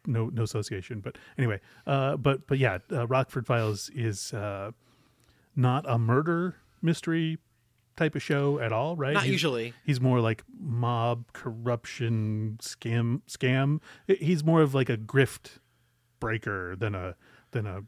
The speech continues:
Speaker 1: murder solver kinda, ten-, kinda type guy. But,
Speaker 2: Yeah.
Speaker 1: um, but yeah, I, I, I get a lot of, I get a lot of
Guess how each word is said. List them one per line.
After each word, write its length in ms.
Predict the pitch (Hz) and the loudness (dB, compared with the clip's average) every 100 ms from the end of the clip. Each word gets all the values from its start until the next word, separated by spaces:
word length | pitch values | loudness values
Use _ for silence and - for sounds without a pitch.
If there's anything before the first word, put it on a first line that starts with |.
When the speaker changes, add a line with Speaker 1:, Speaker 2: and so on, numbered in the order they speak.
| - | -10
Speaker 1:
murder 640 | 175 143 117 117 110 101 | -6 -2 2 2 2 0
solver 480 | - 113 101 - 113 | 0 -2 -2 -6 -12
kinda, 360 | - 131 104 131 - | -6 -4 -4 -8 -12
ten-, 300 | - 117 127 - | -4 -4 -4 -8
kinda 220 | - 110 | -4 -4
type 220 | 110 98 | -4 -6
guy. 180 | - 101 | -6 -6
But, 160 | 101 123 | -6 -8
Speaker 2:
Yeah. 880 | 233 247 240 214 151 123 117 110 | -6 -4 0 0 0 -2 -2 -4
Speaker 1:
um, 340 | 110 123 147 131 - _ _ | -6 -8 -10 -12 -16 _ _
but 180 | 143 170 | -2 2
yeah, 180 | 170 98 107 151 | 2 0 -2 0
I, 40 | |
I, 180 | 180 147 151 | 2 0 0
I 60 | 160 | 0
get 120 | 143 | 2
a 40 | 135 | 4
lot 220 | 131 113 | 4 2
of, 240 | 113 104 - _ - _ | 2 -2 -6 _ -20 _
I 60 | - | -4
get 80 | 180 | 2
a 40 | |
lot 160 | 156 135 | 4 2
of 280 | 120 - | 0 -8